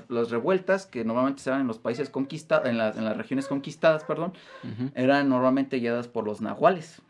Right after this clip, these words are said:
Speaker 1: ¿no? Entendemos, y ahorita esto lo, lo, lo remito también históricamente porque es una de las particularidades negativas que tiene la propia palabra de nahual.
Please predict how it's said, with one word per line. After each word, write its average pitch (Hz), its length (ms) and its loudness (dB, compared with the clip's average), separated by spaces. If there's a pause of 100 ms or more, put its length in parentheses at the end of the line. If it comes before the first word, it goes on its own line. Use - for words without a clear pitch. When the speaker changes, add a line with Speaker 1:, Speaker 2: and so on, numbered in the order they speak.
(120)
Speaker 1:
¿no? 131 280 -2 (180)
Entendemos, 123 680 -2 (280)
y 117 140 0
ahorita 147 260 2
esto 185 200 0
lo, 135 200 2
lo, 123 180 2
lo 117 220 0
remito 127 400 -2
también 127 220 0
históricamente 139 560 -2
porque 113 400 -4
es 120 100 -6
una 151 140 0
de 135 80 0
las 117 120 -4
particularidades 120 800 -2
negativas 120 560 4
que 131 120 -2
tiene 156 200 -2
la 135 140 0
propia 151 240 -4
palabra 127 340 2
de 113 80 -4
nahual. 131 360 0